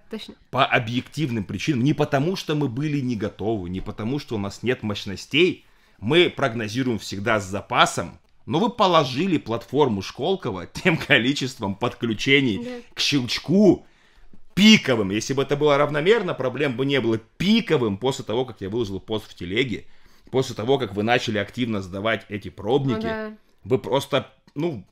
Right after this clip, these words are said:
Speaker 2: многократно подняли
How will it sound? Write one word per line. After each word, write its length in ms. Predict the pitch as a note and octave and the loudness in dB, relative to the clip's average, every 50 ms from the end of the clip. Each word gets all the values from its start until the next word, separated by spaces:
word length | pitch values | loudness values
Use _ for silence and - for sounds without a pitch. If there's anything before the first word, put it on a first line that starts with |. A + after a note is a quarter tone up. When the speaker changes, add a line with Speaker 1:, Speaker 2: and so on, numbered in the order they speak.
| _ _ - | _ _ -4
Speaker 2:
многократно 1300 | C#3+ D3 D3 E3 F3 D3+ - D#3+ D3+ - - D#3 C#3+ C#3 C#3 D3+ D3+ - - - E3+ F3 F3+ F#3+ G3+ - _ _ _ _ _ _ _ - - - | -2 0 0 0 0 0 0 -2 -2 -2 -2 -2 2 4 4 4 4 2 -2 -6 -4 -2 -2 -4 -4 -8 _ _ _ _ _ _ _ -20 -2 4
подняли 760 | - D#3+ D#3 C3 C3 C#3+ C#3 D3 D#3 D#3+ D#3 D3 C#3+ C3 - | 6 6 6 6 4 4 4 6 6 6 6 4 4 2 0